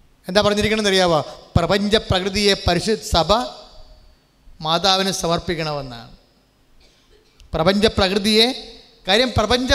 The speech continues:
പ്രകൃതിയെ മാതാ, നിങ്ങൾ ആ പ്രത്യക്ഷിക്കുന്ന പ്രാർത്ഥന പ്രാർത്ഥിക്കുമ്പോൾ അതിനകത്തില്ലേ? അതാണ്. അതിൻ്റെ വിശദീകരണങ്ങൾ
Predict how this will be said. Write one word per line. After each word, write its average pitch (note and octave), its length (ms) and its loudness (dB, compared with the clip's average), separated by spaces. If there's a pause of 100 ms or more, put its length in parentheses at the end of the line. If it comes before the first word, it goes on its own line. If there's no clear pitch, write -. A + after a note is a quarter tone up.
(100)
പ്രകൃതിയെ A#3+ 460 0 (120)
മാതാ, A#3 220 0 (140)
നിങ്ങൾ A#3+ 160 0 (600)
ആ A3+ 40 2 (160)
പ്രത്യക്ഷിക്കുന്ന C4 560 0 (120)
പ്രാർത്ഥന B3 360 2 (120)
പ്രാർത്ഥിക്കുമ്പോൾ A#3 560 0
അതിനകത്തില്ലേ? B3+ 440 0 (920)
അതാണ്. D#3+ 280 -2 (560)
അതിൻ്റെ G#3+ 400 2
വിശദീകരണങ്ങൾ A#3 800 2